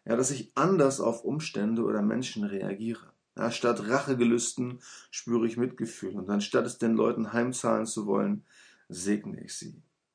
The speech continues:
Ja, so ganz nach dem Motto, „I'm a holy boy, so I do holy stuff.“ Ja, weil Jesus in mir lebt, bin ich ein Heiliger, bin ich gerecht, bin ich voller Liebe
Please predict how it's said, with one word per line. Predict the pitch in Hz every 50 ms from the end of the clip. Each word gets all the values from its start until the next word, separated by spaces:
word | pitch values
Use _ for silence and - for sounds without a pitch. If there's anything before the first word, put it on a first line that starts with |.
| _ -
Ja, | - 104 110
so | 107 110 117 117 - 113 - - - - - -
ganz | - 120 139 156 156 156
nach | 135 131 127 131 131
dem | - 123 120
Motto, | 120 120 131 131 - 139 139 131 127 131 - - - - _ _ _ - -
„I'm | 101 101 104 104 104
a | 101 98 -
holy | 117 123 127 127 127 123
boy, | 107 117 110 101 92 87 - - - _ _ _ _ _
so | - - - 110 98
I | 95 98 -
do | 107 104 101 101 101 -
holy | 104 98 95 95 95
stuff.“ | 90 - - - 92 87 - - - - _ _ _ _ _ _ _ _ _ _ _ _ -
Ja, | 92 101 92
weil | 113 110 110
Jesus | 101 104 127 156 175 170 - - -
in | - 127 123 120
mir | 113 110 107
lebt, | 104 110 120 135 135 - - - _ _ - - - - - _ _
bin | - 131 131 139
ich | 147 151 - -
ein | 98 110 107 104 -
Heiliger, | 123 123 131 123 113 104 - 104 101 110 110
bin | 107 - - 131 135
ich | 135 131 - -
gerecht, | - 117 104 107 117 117 117 - - - -
bin | 113 117
ich | 113 107 -
voller | - - - 139 135 131 120
Liebe | 113 110 117 123 110 107 113 113 117 120